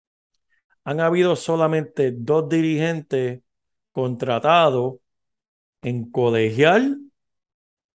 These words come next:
o en los profesionales, en, en el N F L, sin experiencia previa. Jeff Saturday es el primero. Saturday tiene cero experiencia como dirigente, Manny. Cero.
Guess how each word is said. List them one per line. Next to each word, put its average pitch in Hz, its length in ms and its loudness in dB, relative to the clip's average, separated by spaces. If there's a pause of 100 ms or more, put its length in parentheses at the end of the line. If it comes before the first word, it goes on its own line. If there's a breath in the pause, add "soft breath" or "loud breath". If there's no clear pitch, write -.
(420)
o 202 280 8
en 214 140 6
los 202 140 4
profesionales, 165 1120 2
en, 127 120 -12
en 135 160 -2
el 127 200 -4
N 156 120 -4
F 180 220 0
L, 123 220 0 (260)
sin 127 300 -6
experiencia 120 760 -4
previa. 95 460 -8 (920)
Jeff 147 220 2
Saturday 156 720 2
es 135 140 -2
el 135 120 -4
primero. 107 540 -6 (320)
Saturday 143 460 -2
tiene 160 240 -2
cero 147 320 -2
experiencia 143 480 -4
como 147 180 -4
dirigente, 139 500 -6
Manny. 110 460 -8
Cero. - 580 -6